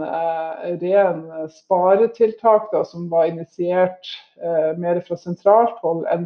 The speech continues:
fra den lokale ledelsen på Tine Heimdal. Eh, så det var liksom basert på det at de valgte da å skri-, å si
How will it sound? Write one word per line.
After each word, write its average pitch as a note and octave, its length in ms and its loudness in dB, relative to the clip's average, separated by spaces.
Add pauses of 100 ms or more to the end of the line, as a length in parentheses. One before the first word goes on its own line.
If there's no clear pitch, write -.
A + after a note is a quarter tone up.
fra E3+ 180 0
den D#3+ 160 -6
lokale F3 580 0
ledelsen D#3+ 680 -6 (160)
på F3 160 4 (420)
Tine F3 360 -6
Heimdal. E3 500 -4 (880)
Eh, F#3 260 6
så F3+ 140 -2
det F#3 80 2
var F#3+ 160 6
liksom F#3 180 0
basert G3+ 460 4
på - 100 4
det F#3 200 6
at D3+ 120 6
de E3 140 -2
valgte D#3 320 -2
da - 160 0
å D#3+ 80 -6
skri-, - 480 -12
å E3+ 320 2
si F3 320 -4